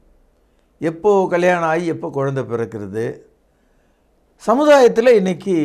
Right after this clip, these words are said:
ஒரு முப்பது சதவீத மக்கள்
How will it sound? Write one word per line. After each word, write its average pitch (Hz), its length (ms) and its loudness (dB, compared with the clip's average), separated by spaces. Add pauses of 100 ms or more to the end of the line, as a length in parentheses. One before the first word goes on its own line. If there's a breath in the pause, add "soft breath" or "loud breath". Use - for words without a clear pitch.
(540)
ஒரு 180 180 -4
முப்பது 220 520 -6
சதவீத 185 480 -2
மக்கள் 131 580 -8